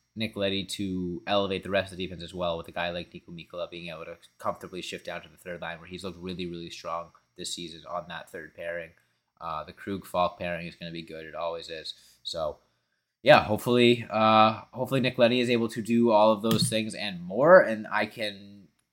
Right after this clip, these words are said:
look like a fool for how upset I was about the trade initially. But that being said, that is all the time I have for you guys today on the Locked On Blues podcast. I wanna thank you all so much for listening and watching. If you're on YouTube, make sure you hit that follow or subscribe button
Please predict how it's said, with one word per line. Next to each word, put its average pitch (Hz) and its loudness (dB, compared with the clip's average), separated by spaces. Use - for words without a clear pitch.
look 113 -4
like 110 -2
a 101 -6
fool 135 0
for 131 -4
how 113 2
upset 113 0
I 117 4
was 117 2
about 110 -4
the - -16
trade 117 -4
initially. 113 -8
But 98 -6
that 123 0
being 127 -10
said, 165 2
that 147 0
is 165 0
all 127 2
the 123 -4
time 120 -2
I 110 -4
have 117 0
for 117 -12
you 110 -6
guys 110 -4
today 104 -6
on 95 -6
the 104 -10
Locked 98 -4
On 92 -10
Blues 92 -18
podcast. 98 -4
I - -16
wanna 98 -14
thank 101 -14
you 98 -12
all 104 -2
so 151 4
much 156 4
for 127 2
listening 165 4
and 127 0
watching. 160 8
If 139 2
you're 131 2
on 120 4
YouTube, 139 2
make 131 -4
sure 139 -4
you 139 -2
hit 139 -4
that 127 2
follow 135 8
or 185 10
subscribe 170 6
button 156 10